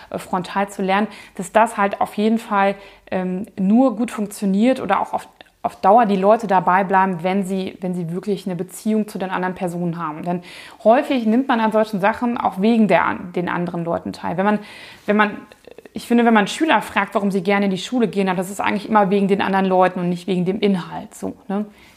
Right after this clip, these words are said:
Jetzt sind wir natürlich in der Erwachsenenbildung so, dass wir uns auch die Inhalte selbst aussuchen können. Und deswegen ziehe ich dann die Dinge trotzdem durch, weil sie mich natürlich inhaltlich interessieren. Aber ich glaube, dass die Frustration dann doch dann da ist, äh, wenn man feststellt, dass vielleicht das Thema doch nicht ganz so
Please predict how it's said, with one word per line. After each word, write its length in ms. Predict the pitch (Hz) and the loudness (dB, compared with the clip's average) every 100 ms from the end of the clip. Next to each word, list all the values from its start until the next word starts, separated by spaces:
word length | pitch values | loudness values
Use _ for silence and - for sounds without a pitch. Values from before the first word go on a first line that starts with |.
| _ | _
Jetzt 160 | 175 | -4
sind 120 | 214 | 2
wir 80 | 226 | 4
natürlich 240 | 214 214 214 | 4 2 0
in 60 | |
der 100 | 208 | 2
Erwachsenenbildung 680 | 185 214 - 214 226 214 208 | 2 0 0 2 4 2 0
so, 100 | 208 | 0
dass 200 | 196 - | -2 -2
wir 80 | 196 | -4
uns 120 | 180 | -2
auch 120 | - | -6
die 100 | 247 | -6
Inhalte 400 | - 196 202 190 | -2 2 2 2
selbst 260 | 180 175 - | 0 -2 2
aussuchen 460 | 196 254 285 262 | 2 2 0 0
können. 300 | 247 247 240 - - - | 2 2 2 -2 -18 -8
Und 80 | 180 | 0
deswegen 340 | 190 190 202 196 | 0 0 -2 -2
ziehe 240 | - 220 | -2 -2
ich 160 | 233 - | -2 2
dann 160 | 226 | 2
die 80 | 202 | 2
Dinge 280 | 180 202 185 | 2 0 -2
trotzdem 440 | - 202 - 185 | -2 -4 -2 -6
durch, 300 | 170 220 254 | 2 0 2
weil 100 | 202 | 0
sie 80 | 185 | 0
mich 160 | 190 185 | -4 -4
natürlich 320 | 180 196 185 | -6 -6 -4
inhaltlich 380 | 202 196 185 190 | -4 -2 -4 -6
interessieren. 580 | 196 180 - 214 240 240 - - - - | -8 -8 -4 2 2 0 -10 -20 -20 -8
Aber 180 | - 185 | -2 0
ich 120 | 196 | 0
glaube, 160 | - - | 0 -2
dass 120 | 175 | -4
die 100 | 214 | -8
Frustration 580 | - 214 - 208 - 220 | -8 -10 -4 -6 0 0
dann 140 | 196 | 2
doch 160 | 190 202 | 2 0
dann 200 | 220 196 | 0 2
da 220 | 190 196 | 2 2
ist, 280 | - - - - - - | 0 -4 -12 -20 -20 -4
äh, 140 | 190 | -2
wenn 160 | 180 190 | 2 2
man 160 | 190 185 | 2 0
feststellt, 380 | - - 190 | -6 -2 0
dass 160 | 190 185 | 0 -4
vielleicht 260 | - 190 - | -2 -4 -4
das 100 | - | -6
Thema 240 | 208 190 | 0 2
doch 140 | 180 | 4
nicht 160 | 214 202 | 2 2
ganz 200 | 196 180 | -2 -4
so 120 | 190 | -10